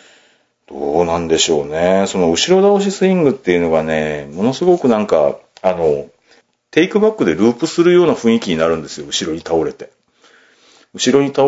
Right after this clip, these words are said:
れてループして、で、あのー、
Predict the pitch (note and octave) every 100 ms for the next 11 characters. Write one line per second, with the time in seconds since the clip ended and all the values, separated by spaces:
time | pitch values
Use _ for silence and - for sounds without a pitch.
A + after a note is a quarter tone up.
0 | C#3+ C3+ G2+ F2+ G2 F#2+ - G2+ - -
1 | D3+ B2+ - - C3 C3 - _ - -
2 | - - - _ _ - A2 G2+ G2 F#2+
3 | F#2 F2+ F2+ F2+ F2+